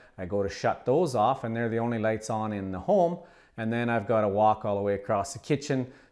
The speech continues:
to get to the hallway lights to turn them on. So one thing we found, they're always on and they don't need to be if we're not in the kitchen.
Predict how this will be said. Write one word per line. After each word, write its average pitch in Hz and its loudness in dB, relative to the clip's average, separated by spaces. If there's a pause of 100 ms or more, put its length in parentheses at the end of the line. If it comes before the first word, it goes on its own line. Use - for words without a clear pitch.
to 147 0
get 127 0
to - -8
the 104 0
hallway 110 2
lights 98 -2
to 107 -16
turn 101 -6
them 90 -6
on. 90 -6
So 87 -6 (360)
one 170 2
thing 196 2
we 180 2
found, 170 0
they're 120 4
always 160 4
on 160 0
and 107 -2
they 110 0
don't 107 0
need 156 0
to 147 -6
be 113 0
if 139 -6
we're 107 -6
not 104 -2
in 95 -4
the 87 -6
kitchen. 143 -4